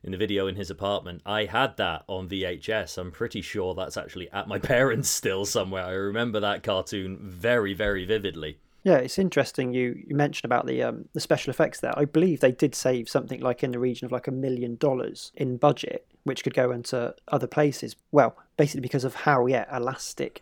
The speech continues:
Speaker 2: Jim Carrey's face is and how maneuverable his body is, you know, how he could bounce around and perform.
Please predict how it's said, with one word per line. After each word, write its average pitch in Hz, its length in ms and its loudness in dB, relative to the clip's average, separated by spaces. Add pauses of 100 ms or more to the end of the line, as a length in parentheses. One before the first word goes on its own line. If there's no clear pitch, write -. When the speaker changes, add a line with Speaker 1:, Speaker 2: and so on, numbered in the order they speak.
Speaker 2:
Jim 127 260 -2
Carrey's 120 460 -2
face 127 420 0
is 127 360 -4
and 120 180 -8 (300)
how 131 440 2
maneuverable 127 800 -2
his 123 160 -2
body 127 400 -2
is, - 400 -8 (300)
you 120 80 -6
know, 117 40 -8
how 135 200 -2
he 131 80 0
could 127 240 -8
bounce 123 340 -2
around 123 460 -4
and 120 160 -8
perform. - 600 0